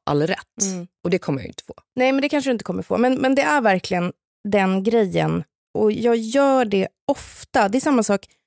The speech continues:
Speaker 2: Jag är ju en person som stannar så fort jag blir jagad.
Speaker 1: Mm.
Speaker 2: Jag har ingen överlevnadsinstinkt överhuvudtaget. Skulle jag bli jagad av en mördare, alltså förutom då att jag kan titta på honom, eh, och han
Speaker 1: <laughs>
Speaker 2: skulle
Speaker 1: Och övertyga honom att inte mörda.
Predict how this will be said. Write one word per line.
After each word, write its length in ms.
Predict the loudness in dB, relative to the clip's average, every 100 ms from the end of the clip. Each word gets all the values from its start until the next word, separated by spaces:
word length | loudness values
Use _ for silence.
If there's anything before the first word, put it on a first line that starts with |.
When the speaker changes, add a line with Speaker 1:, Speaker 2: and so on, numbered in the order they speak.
| _ -2
Speaker 2:
Jag 280 | 2 4
är 40 | 4
ju 100 | 4
en 100 | 2
person 300 | 0 0 0
som 300 | 0 0 -2 -10 _ -10
stannar 600 | -4 0 2 4 2 2
så 120 | -2 -4
fort 180 | -6
jag 60 | -4
blir 120 | 0
jagad. 440 | 0 0 -2 -8 -16 _ -4
Speaker 1:
Mm. 200 | -4 0
Speaker 2:
Jag 80 | 0
har 120 | 0 -2 _ _ 2
ingen 340 | 2 4 2 2
överlevnadsinstinkt 1300 | 0 2 -2 -2 -6 -8 -10 -6 -6 -4 -10 -10
överhuvudtaget. 680 | -6 -4 -4 -6 -6 -6 -10 -16 _ _
Skulle 180 | -2 2
jag 180 | 2 2
bli 280 | 4 4 2
jagad 280 | 2 0 0
av 100 | 0
en 80 | 2
mördare, 500 | 2 2 2 2 0 -6 _ _ _ _ -4
alltså 180 | -4 -2
förutom 340 | 0 0 2 4
då 60 |
att 140 | 4 2
jag 80 |
kan 140 | 0 -2
titta 280 | -2 -2 0
på 140 | 0
honom, 360 | 0 -2 -4 -6 _ -2 0 2
eh, 240 | 2 2
och 140 | 0 2
han 160 | 0
Speaker 1:
<laughs> 80 | 2
Speaker 2:
skulle 180 | 2 4
Speaker 1:
Och 60 | 4
övertyga 460 | 2 2 0 2
honom 180 | 0 0
att 100 | 0
inte 260 | -2 -2 -2
mörda. 360 | -2 -2 -4